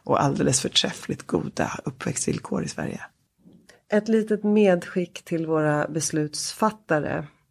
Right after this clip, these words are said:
Speaker 2: Eh, och det jag framförallt tar med mig, eh, från vårt samtal idag, det handlar om oss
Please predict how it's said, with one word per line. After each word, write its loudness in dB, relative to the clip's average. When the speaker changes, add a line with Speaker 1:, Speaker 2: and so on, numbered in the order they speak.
Speaker 2:
Eh, 2
och 4
det 6
jag 6
framförallt 4
tar 0
med 6
mig, 6
eh, 2
från 0
vårt 2
samtal 2
idag, 6
det 6
handlar 6
om 0
oss 0